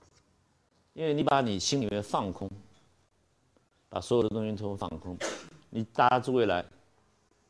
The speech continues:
你把自己放空，成为一个空杯子，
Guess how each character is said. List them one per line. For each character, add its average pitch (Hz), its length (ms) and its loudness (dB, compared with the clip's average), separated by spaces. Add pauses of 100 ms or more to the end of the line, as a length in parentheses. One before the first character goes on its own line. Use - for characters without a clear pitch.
(160)
你 123 220 0 (920)
把 110 100 -4
自 120 160 -4
己 123 80 2
放 117 220 0
空， 113 160 -6
成 113 160 -6
为 107 180 -6
一 123 120 -2
个 107 120 0
空 117 180 -8
杯 110 280 0
子， 101 140 -12